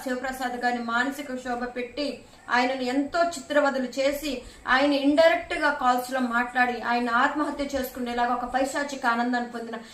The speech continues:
జగన్మోహన్ రెడ్డి, నీకు ఏమని సమాధానం చెప్పాలో ప్రతి ఒక్కటి కూడాను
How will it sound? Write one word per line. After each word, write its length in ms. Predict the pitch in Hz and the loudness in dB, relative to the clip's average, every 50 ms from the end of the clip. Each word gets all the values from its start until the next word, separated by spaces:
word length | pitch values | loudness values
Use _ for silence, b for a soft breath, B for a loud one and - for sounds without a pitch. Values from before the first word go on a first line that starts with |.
| B B - | B B -2
జగన్మోహన్ 680 | 220 262 262 262 311 330 330 320 302 294 302 277 269 247 | 4 4 4 6 4 2 2 2 2 0 2 2 0 0
రెడ్డి, 420 | 247 240 233 - 247 240 - - - - - - | 0 0 0 0 -2 -2 -2 -4 -12 -20 -12 -6
నీకు 260 | 240 262 285 277 277 269 | -2 0 0 0 2 4
ఏమని 420 | 269 285 302 320 311 302 302 294 | 4 4 4 4 4 2 2 0
సమాధానం 560 | 285 294 269 262 262 262 262 269 269 269 269 - 277 | 0 -2 0 2 2 2 2 0 -2 -2 -2 -4 -4
చెప్పాలో 340 | 262 - - 269 269 269 247 | -6 -2 0 0 0 0 -2
ప్రతి 360 | - - 247 240 - 269 247 | -4 -6 -8 -8 -6 -4 -2
ఒక్కటి 360 | 247 247 240 - 269 - 269 | -2 -2 -2 -4 -6 -6 -6
కూడాను 540 | 254 254 247 247 240 240 240 247 254 254 | -4 -2 0 2 2 2 2 2 0 -2